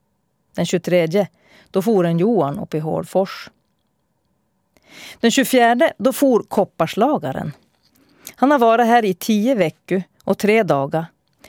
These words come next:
Och vi fing en liten kopparpann och en sil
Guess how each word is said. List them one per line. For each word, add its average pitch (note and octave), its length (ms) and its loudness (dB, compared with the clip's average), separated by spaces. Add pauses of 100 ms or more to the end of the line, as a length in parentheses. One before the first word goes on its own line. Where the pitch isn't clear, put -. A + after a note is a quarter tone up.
Och - 320 -4
vi A#3 100 2
fing B3 480 2
en G3+ 200 2
liten G#3 360 0
kopparpann E3 800 -4 (380)
och - 240 -2
en E3+ 140 2 (100)
sil G3+ 360 -2